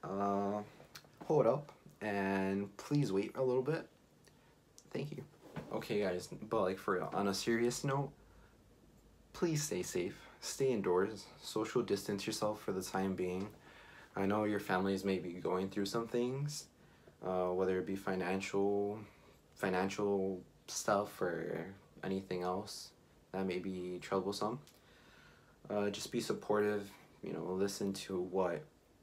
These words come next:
your governmental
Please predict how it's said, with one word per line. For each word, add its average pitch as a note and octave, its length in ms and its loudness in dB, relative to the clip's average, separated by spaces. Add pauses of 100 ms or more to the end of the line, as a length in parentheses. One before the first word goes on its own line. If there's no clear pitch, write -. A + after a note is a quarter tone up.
(380)
your F2+ 680 0 (2000)
governmental F#2 960 2